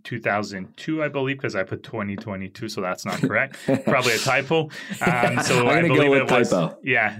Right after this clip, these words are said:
Speaker 1: yeah, exactly. So two thousand two, and it looks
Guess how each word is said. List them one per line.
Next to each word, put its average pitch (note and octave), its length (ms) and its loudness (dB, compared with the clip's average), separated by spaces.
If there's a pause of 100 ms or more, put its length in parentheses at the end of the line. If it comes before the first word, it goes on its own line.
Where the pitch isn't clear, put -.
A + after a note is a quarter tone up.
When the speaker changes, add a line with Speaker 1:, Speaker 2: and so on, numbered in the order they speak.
(140)
Speaker 1:
yeah, B2 180 2
exactly. G#2+ 520 2
So C3 180 2
two C#3+ 200 -2
thousand B2 400 0
two, D3+ 220 0 (340)
and F#3+ 380 2
it F#3+ 180 2
looks G#3+ 560 0